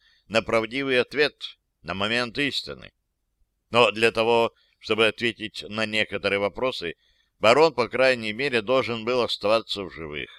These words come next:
Если же он будет мертвый, все, что у нас будет, это труп, и не более того. И я никак не мог подумать, что те, кто стоит за всем этим, отдадут приказ убить барона сразу после того,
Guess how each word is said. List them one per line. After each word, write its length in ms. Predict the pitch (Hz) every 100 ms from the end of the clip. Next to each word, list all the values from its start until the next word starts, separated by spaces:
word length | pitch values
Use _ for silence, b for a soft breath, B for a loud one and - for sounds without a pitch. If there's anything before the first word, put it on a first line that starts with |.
| _ _ _ _ _ _ _ -
Если 340 | 165 165 147
же 160 | 131 143
он 100 | 143
будет 280 | 135 135 135
мертвый, 580 | 160 160 - 82 78 69
все, 360 | - 123 127
что 200 | - 113
у 60 | 113
нас 180 | 113 107
будет, 360 | 127 98 -
это 320 | 110 107 113 -
труп, 200 | 139 139 _ _ _ -
и 80 | 92
не 140 | 101
более 320 | 98 104 107
того. 280 | 98 117 120 - _ _ _ _ _ -
И 80 | 104
я 160 | 151
никак 320 | 160 143 160 127
не 120 | 151
мог 200 | 147 -
подумать, 420 | 143 135 113 107
что 220 | - 104
те, 400 | - 117 120 95 b b b -
кто 200 | 110 107
стоит 320 | - 113 87
за 100 | 95
всем 280 | 98 101 123
этим, 400 | 127 87 80 - _ _ _ _
отдадут 540 | - 107 95 147 180 -
приказ 480 | 131 - 151 143 147
убить 300 | 110 139 92
барона 560 | 85 110 156 147 120
сразу 500 | 92 98 120 139 98
после 400 | - 95 - 85
того, 340 | 80 98 135